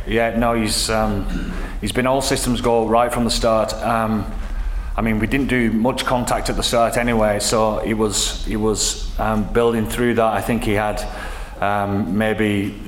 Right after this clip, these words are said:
uh, two weeks before he was able to do that at the start of pre-season. So he's not missed a session. He's not, he's not dropped out of anything, et cetera. You know, he's, he's back fully kicking, et cetera. And, uh, if there was a game two or three weeks ago, he was able to play, no doubt.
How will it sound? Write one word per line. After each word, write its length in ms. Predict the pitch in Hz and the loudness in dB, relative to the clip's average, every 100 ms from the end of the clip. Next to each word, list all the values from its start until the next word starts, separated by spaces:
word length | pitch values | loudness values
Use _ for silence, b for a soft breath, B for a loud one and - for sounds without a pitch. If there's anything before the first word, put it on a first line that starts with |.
| 104 | -2
uh, 200 | 107 98 | -2 -2
two 300 | - 123 107 | -2 0 0
weeks 240 | 117 110 | -2 -2
before 640 | 113 - 110 104 104 - - | -4 0 2 2 0 -2 -4
he 180 | 101 | -2
was 140 | 107 110 | 0 2
able 200 | 113 107 | 2 0
to 100 | 107 | -2
do 200 | 104 113 | -2 0
that 200 | 107 107 | 2 0
at 140 | 82 95 | -2 -4
the 60 | |
start 280 | 95 113 107 | -2 -2 -2
of 80 | - | -4
pre-season. 600 | 107 101 113 113 104 98 | -4 -2 -2 -2 -2 -4
So 440 | 90 113 104 98 - B B B B - | -4 0 0 0 -6 B B B B -12
he's 140 | 95 | -4
not 100 | 123 | -2
missed 160 | 107 - | -2 -2
a 60 | - | 0
session. 560 | 120 113 113 104 101 101 | 0 0 -2 -2 -6 -8
He's 160 | 92 90 | -6 -2
not, 360 | 104 101 - - - - - B B B - | -2 -2 -6 -10 -16 -20 -20 B B B -12
he's 140 | 85 | -6
not 160 | 107 92 | -4 -2
dropped 260 | 101 110 123 | -2 0 0
out 200 | 110 110 | 0 0
of 100 | 110 | 0
anything, 500 | 117 113 107 98 - - | 0 0 0 -2 -6 -6
et 200 | 98 - | -6 -2
cetera. 320 | 101 95 101 | -2 -2 -4
You 80 | 92 | -2
know, 180 | 101 | -2
he's, 300 | 98 90 - - B B B | -2 -2 -6 -10 B B B
he's 100 | 92 | -10
back 280 | 87 107 92 | -2 -2 -2
fully 420 | - - 110 101 87 | -4 0 0 0 -2
kicking, 340 | - 117 120 107 | -4 -2 -2 -2
et 120 | 101 | -2
cetera. 340 | - 101 107 | -4 -2 -2
And, 260 | 98 92 90 | -2 -4 -2
uh, 320 | 95 95 90 - B B B B - | -2 -2 -4 -10 B B B B -8
if 120 | 98 | -6
there 80 | 98 | -4
was 100 | 92 | -4
a 60 | |
game 420 | 101 123 127 104 - | -2 0 0 -2 -4
two 140 | 113 | -4
or 40 | |
three 220 | 107 110 98 | -2 -2 -2
weeks 220 | 104 107 | -4 -4
ago, 180 | 98 95 | -2 -2
he 60 | |
was 100 | 92 | -2
able 220 | 95 92 | -2 -2
to 80 | 90 | -6
play, 200 | 92 90 90 | -4 -4 -4
no 120 | 92 | -4
doubt. 280 | 92 90 | -4 -6